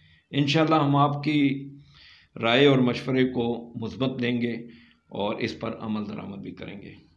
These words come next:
नाज़रीन, आप अपनी राय हमें जो दे सकते हैं, इसमें हमारे फ़ोन नंबर्स हैं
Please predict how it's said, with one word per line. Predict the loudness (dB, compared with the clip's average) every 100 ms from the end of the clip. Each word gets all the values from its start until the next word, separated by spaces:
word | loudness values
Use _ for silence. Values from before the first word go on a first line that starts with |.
| -8
नाज़रीन, | -4 0 2 0 -2
आप | -2 -2
अपनी | -6 -4
राय | -4 -4 -4
हमें | -6 -6 -6 -6 -8 -12 -12
जो | -10
दे | -10 -10
सकते | -10 -14 -12 -10
हैं, | -10 -10 -12 -18 _
इसमें | -12 -6 -2 -2 -2 -6 -14 -20 _ -10
हमारे | -6 -2 -4
फ़ोन | -4 -4
नंबर्स | -2 -2 -2 -2
हैं | -2 -4 -6 -14